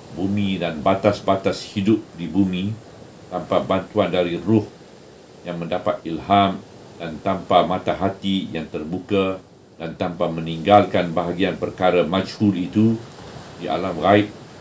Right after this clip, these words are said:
yang tidak dapat diterokai akal, maka percubaan ini adalah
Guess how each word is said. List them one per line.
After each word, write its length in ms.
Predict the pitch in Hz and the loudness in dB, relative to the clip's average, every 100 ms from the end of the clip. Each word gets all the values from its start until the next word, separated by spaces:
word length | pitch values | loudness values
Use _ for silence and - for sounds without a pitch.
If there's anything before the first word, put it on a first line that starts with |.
| - | -18
yang 120 | - 85 | -14 -4
tidak 180 | 92 - | -2 2
dapat 260 | 98 - 87 - | 0 2 -2 -2
diterokai 680 | 78 87 85 - 104 104 - | -8 -4 -2 0 -2 -2 -4
akal, 480 | 104 - 110 104 104 - - - - - | -2 4 4 4 0 -14 -20 -18 -18 -14
maka 320 | 87 - 95 | -4 2 2
percubaan 720 | - - 85 82 80 104 95 | 2 -12 -12 -6 6 6 6
ini 400 | - 95 104 110 | 0 0 2 2
adalah 340 | - 90 98 | 2 2 2